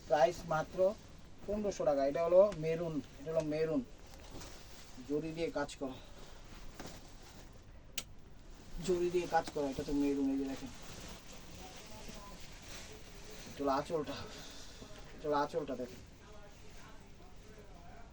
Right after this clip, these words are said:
এগুলো যেখানে যাবেন চার পাঁচের নিচে পাবেন না কোথাও।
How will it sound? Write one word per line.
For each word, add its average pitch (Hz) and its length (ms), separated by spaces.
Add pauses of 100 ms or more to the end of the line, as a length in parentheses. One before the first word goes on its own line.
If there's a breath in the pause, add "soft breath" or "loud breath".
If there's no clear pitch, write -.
(180)
এগুলো 170 220
যেখানে 208 340
যাবেন 175 260
চার 170 240
পাঁচের 190 240
নিচে 190 220
পাবেন 156 240
না 139 180
কোথাও। 143 280